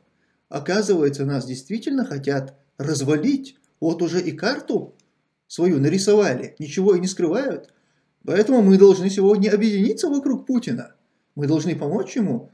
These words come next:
сохранить сильную Россию, которая так мешает, а, Западу, скажет этот самый обыватель. Выходит, тот приём, который десять лет назад, а, был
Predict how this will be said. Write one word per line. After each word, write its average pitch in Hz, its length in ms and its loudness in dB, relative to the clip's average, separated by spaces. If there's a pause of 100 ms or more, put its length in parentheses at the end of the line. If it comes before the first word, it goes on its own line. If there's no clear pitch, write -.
сохранить 165 640 -4 (140)
сильную 151 640 2
Россию, 135 680 0
которая 135 420 -4
так - 340 -8
мешает, 139 640 -4 (500)
а, 127 320 -12
Западу, 135 640 -4 (640)
скажет 196 460 -8
этот 180 220 -10
самый 170 300 -6
обыватель. 151 520 -8 (680)
Выходит, 147 520 -6 (320)
тот - 280 0
приём, 160 640 -2 (100)
который 127 340 -8
десять 139 360 -4
лет 131 220 -6
назад, - 520 -6 (840)
а, 127 520 -18 (520)
был 135 360 -4